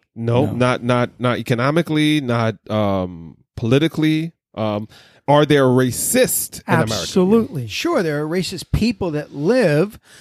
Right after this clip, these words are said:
Speaker 4: but if you say America is a racist country, then even the person who's saying that, who is an American,
Speaker 3: Is
Speaker 4: has to
Speaker 3: racist.
Speaker 4: identify themselves as being a
Speaker 1: <laughs>
Speaker 4: racist.
Speaker 1: And, and a lot of these people who are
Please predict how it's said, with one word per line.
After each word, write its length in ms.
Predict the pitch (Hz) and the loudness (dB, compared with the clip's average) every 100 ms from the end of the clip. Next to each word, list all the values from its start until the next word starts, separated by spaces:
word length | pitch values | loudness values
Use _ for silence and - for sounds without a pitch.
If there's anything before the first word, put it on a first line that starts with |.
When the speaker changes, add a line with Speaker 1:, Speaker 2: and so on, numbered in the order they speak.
| - | -4
Speaker 4:
but 120 | 175 | -2
if 80 | 196 | 0
you 140 | 202 240 | -2 -2
say 220 | 233 196 | 0 -2
America 880 | 151 160 185 233 - 143 131 151 - _ _ _ _ _ | -2 2 4 2 0 -2 -2 -6 -10 _ _ _ _ _
is 420 | 165 160 151 - - | -2 -2 -4 -8 -12
a 120 | 156 | -6
racist 640 | 147 143 156 180 - 156 - | -4 -2 0 0 -2 -8 -6
country, 680 | - 196 202 - 131 120 - _ | -4 -4 -6 -8 -6 -8 -12 _
then 140 | 165 180 | -2 0
even 180 | 220 208 | 2 0
the 100 | 175 | 0
person 460 | - 196 - 190 | 0 0 0 -2
who's 180 | 147 165 | 0 -2
saying 400 | - 208 233 214 | -2 -2 -2 -2
that, 160 | 151 139 | -4 -2
who 100 | 143 | 0
is 100 | 160 | 0
an 100 | 147 | 0
American, 580 | 147 147 165 175 208 208 | -4 -4 -4 -4 -6 -2
Speaker 3:
Is 100 | 175 | 2
Speaker 4:
has 100 | 185 | 2
to 60 | 180 | 4
Speaker 3:
racist. 60 | 190 | 2
Speaker 4:
identify 500 | 180 175 185 - 170 | 2 0 -2 -2 -4
themselves 480 | 165 165 170 165 147 | -4 -2 0 0 -2
as 100 | 143 | -4
being 180 | 175 180 | -4 -2
a 60 | |
Speaker 1:
<laughs> 0 | |
Speaker 4:
racist. 280 | 185 226 190 160 | 0 0 0 0
Speaker 1:
And, 80 | 214 | 0
and 140 | 147 | 2
a 60 | 147 | 2
lot 200 | 151 165 | 2 0
of 60 | |
these 160 | 170 156 | -2 -4
people 340 | - 131 120 | -6 -4 -4
who 180 | 117 120 | -2 0
are 160 | 110 | 0